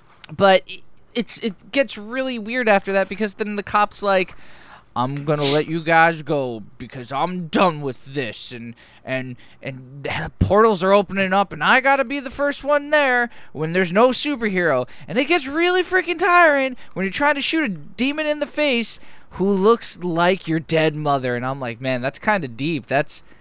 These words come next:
I guess that is what cops kinda go through in the Marvel universe,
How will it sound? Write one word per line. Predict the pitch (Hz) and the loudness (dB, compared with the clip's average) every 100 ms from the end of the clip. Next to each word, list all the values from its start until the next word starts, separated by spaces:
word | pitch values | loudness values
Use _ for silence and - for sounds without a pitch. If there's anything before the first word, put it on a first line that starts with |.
| - | -12
I | 117 | -4
guess | 156 - | -2 2
that | 165 | 2
is | 185 139 | 2 0
what | 135 | -4
cops | 127 117 - | 0 0 0
kinda | - 123 117 | -2 -2 0
go | 123 120 | -2 -2
through | - 123 | -2 -4
in | 123 | -2
the | 123 | 0
Marvel | 127 127 131 131 | 2 2 2 -2
universe, | 131 123 123 117 - - | -2 -2 0 0 -2 -12